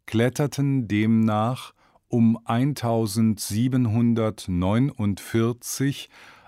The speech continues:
auf vierundsiebzigtausendeinhundertfünfundachtzig Fälle. In Japan dürfen derweil Passagiere der Diamond Princess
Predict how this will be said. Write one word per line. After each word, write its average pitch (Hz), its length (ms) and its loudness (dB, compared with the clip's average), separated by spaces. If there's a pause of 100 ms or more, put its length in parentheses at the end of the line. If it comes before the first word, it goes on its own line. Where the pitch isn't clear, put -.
(160)
auf 113 480 -2 (100)
vierundsiebzigtausendeinhundertfünfundachtzig 120 - -2 (100)
Fälle. 90 460 -4 (1120)
In 120 220 4
Japan 117 920 0
dürfen 135 840 0
derweil 104 680 0 (300)
Passagiere 123 1120 -2 (280)
der 110 280 2
Diamond 117 840 2
Princess 135 880 -4